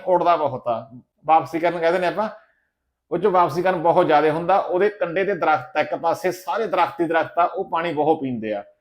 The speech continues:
ਜੇ ਉਹਦਾ ਪਾਣੀ ਖਤਰੇ ਦੇ ਨਿਸ਼ਾਨ ਦੇ ਨੇੜੇ ਆ ਨਾ, ਤਾਂ ਉਹਦਾ ਪਾਣੀ ਉੱਡਦਾ ਤੇ ਘਟਦਾ ਬਹੁਤ ਛੇਤੀ ਆ। ਡਰਨ ਦੀ ਲੋੜ ਨਹੀਂ ਹੈਗੀ, ਇੰਨਾ ਛੇਤੀ ਉਹ ਪਾਣੀ ਨਹੀਂ ਛੱਡ ਦੇਗੇ। ਹੋ ਸਕਦਾ ਛੱਡ ਵੀ ਦੇਣ, ਪਰ ਜੇ ਉਹ ਚੋਂ ਕੱਲੀ ਚੋਂ ਪਾਣੀ ਛੱਡ ਵੀ ਦੇਣਗੇ ਤਾਂ ਵੀ ਕੋਈ ਡਰਨ ਵਾਲੀ ਗੱਲ ਹੈ ਨਹੀਂ। ਪਹਿਲੀ ਗੱਲ ਉਹ ਛੱਡਦੇ ਹੀ ਨਹੀਂ ਹੈਗੇ।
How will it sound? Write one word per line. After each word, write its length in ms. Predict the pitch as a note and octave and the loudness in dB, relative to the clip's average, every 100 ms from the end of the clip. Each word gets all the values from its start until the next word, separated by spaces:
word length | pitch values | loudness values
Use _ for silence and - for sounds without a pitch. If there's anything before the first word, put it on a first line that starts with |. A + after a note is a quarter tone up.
| _ C#3 | _ -6
ਜੇ 180 | C3+ | 0
ਉਹਦਾ 180 | F3 E3 | 4 4
ਪਾਣੀ 280 | - F#3 F#3+ | 4 -2 -4
ਖਤਰੇ 340 | - E3 D#3+ | -2 -2 0
ਦੇ 80 | F3+ | -2
ਨਿਸ਼ਾਨ 260 | E3+ E3 E3+ | -2 -4 -4
ਦੇ 60 | F3 | -2
ਨੇੜੇ 240 | D#3 E3 | 2 2
ਆ 40 | |
ਨਾ, 220 | G3 A3+ D3 _ _ _ - | 0 -4 -8 _ _ _ -4
ਤਾਂ 80 | - | -4
ਉਹਦਾ 200 | F#3+ G#3+ | 0 0
ਪਾਣੀ 280 | G3+ G3+ G3 | 0 -4 -4
ਉੱਡਦਾ 320 | E3+ F3 F3 F3+ | 0 2 2 0
ਤੇ 120 | F#3+ | -2
ਘਟਦਾ 400 | - G#3+ F3 F3 | 0 0 2 0
ਬਹੁਤ 320 | D#3 D#3 - | 0 -2 -2
ਛੇਤੀ 260 | D#3 D3+ F3+ | -2 0 -2
ਆ। 80 | |
ਡਰਨ 260 | D#3 D3+ D3+ | 2 0 0
ਦੀ 60 | D#3 | -2
ਲੋੜ 220 | D3+ D3 | -2 -2
ਨਹੀਂ 140 | D3 | -4
ਹੈਗੀ, 260 | E3 F#3+ - - | -4 -4 -8 -10
ਇੰਨਾ 220 | D#3+ E3 | -6 -6
ਛੇਤੀ 260 | D#3 D#3 F3+ | -4 -2 -2
ਉਹ 80 | G3 | -2
ਪਾਣੀ 280 | D#3 D#3 | -4 -6
ਨਹੀਂ 240 | C#3 D3 F#3 | -6 -6 -6
ਛੱਡ 260 | - A2 G2+ | -4 -4 -4
ਦੇਗੇ। 260 | F#2+ G2 _ _ _ _ _ E3 | -10 -12 _ _ _ _ _ 0
ਹੋ 120 | F3 | 2
ਸਕਦਾ 260 | G3+ G#3+ | 2 2
ਛੱਡ 280 | G#3+ F3+ D#3+ | 4 2 4
ਵੀ 100 | F#3+ | 0
ਦੇਣ, 220 | F#3 G3+ G#3+ - _ - | 2 -2 -6 -14 _ -2
ਪਰ 120 | F#3 | 0
ਜੇ 100 | F#3+ | 2
ਉਹ 60 | A3+ | 2
ਚੋਂ 80 | |
ਕੱਲੀ 280 | - G3+ G3 | 2 0 0
ਚੋਂ 80 | F#3+ | 0
ਪਾਣੀ 220 | F3+ G3+ | 0 -2
ਛੱਡ 220 | E3+ F3 G3 | 2 2 2
ਵੀ 80 | G3+ | -2
ਦੇਣਗੇ 220 | G3+ G#3+ | -2 -2
ਤਾਂ 200 | F#3 F#3 | -2 -2
ਵੀ 100 | G#3 | 0
ਕੋਈ 160 | G#3 | 0
ਡਰਨ 180 | F#3+ E3+ | 2 2
ਵਾਲੀ 200 | E3+ E3+ | 0 -2
ਗੱਲ 160 | E3+ D#3 | 0 -2
ਹੈ 60 | F#3 | -4
ਨਹੀਂ। 100 | G3 | -4
ਪਹਿਲੀ 260 | F3+ F#3+ | -2 0
ਗੱਲ 100 | G3+ | -2
ਉਹ 60 | G#3 | -2
ਛੱਡਦੇ 340 | - D#3 C#3+ | -4 -4 -2
ਹੀ 60 | C3 | -6
ਨਹੀਂ 100 | G#2+ | -8
ਹੈਗੇ। 220 | G#2 G#2+ | -16 -20